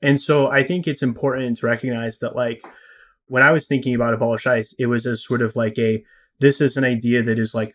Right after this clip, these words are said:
currently unpopular. It's sort of currently outside of the mainstream but we need to sort of stretch the mainstream of discourse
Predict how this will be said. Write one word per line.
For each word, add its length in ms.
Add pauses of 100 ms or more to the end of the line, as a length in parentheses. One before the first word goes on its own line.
currently 500
unpopular. 840
It's 180
sort 140
of 120
currently 640
outside 500
of 140
the 80
mainstream 880 (600)
but 120
we 140
need 180
to 100
sort 180
of 100
stretch 540
the 120
mainstream 800 (420)
of 280
discourse 880